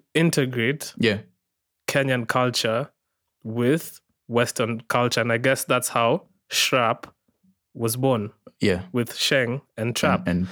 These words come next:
Speaker 2: yeah.
Speaker 1: So if you can fi-, if we can figure out more ways to integrate. So I think it's, it's a, it's a mixture. I think it's a balance. Like,
Speaker 2: Okay.
Speaker 1: like, people don't have to, like, skewing all the way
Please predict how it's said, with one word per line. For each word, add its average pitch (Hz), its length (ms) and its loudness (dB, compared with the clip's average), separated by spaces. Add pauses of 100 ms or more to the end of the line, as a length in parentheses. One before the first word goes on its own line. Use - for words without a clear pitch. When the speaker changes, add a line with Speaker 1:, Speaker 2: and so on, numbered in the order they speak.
Speaker 2:
yeah. 92 200 0
Speaker 1:
So 147 340 2 (220)
if 160 120 2
you 190 100 4
can 175 180 4
fi-, 180 240 2
if 170 140 2
we 185 120 4
can 165 180 2
figure 170 360 2
out 151 260 0
more 151 440 4
ways 143 360 4 (220)
to - 180 0 (160)
integrate. 123 800 2 (500)
So 165 260 6
I 175 80 6
think 233 260 4
it's, 165 180 2
it's 156 160 2
a, 156 240 4
it's 165 140 4
a 170 80 4
mixture. 165 440 2
I 120 140 0
think 180 320 2
it's 143 160 0
a 123 60 4
balance. 120 960 -2
Like, 127 240 2
Speaker 2:
Okay. 101 220 -2 (280)
Speaker 1:
like, 127 260 0 (360)
people 208 400 4
don't 151 200 4
have 135 220 0
to, - 140 -8
like, 151 340 2
skewing 220 600 4
all 160 260 4
the 147 160 4
way 139 460 4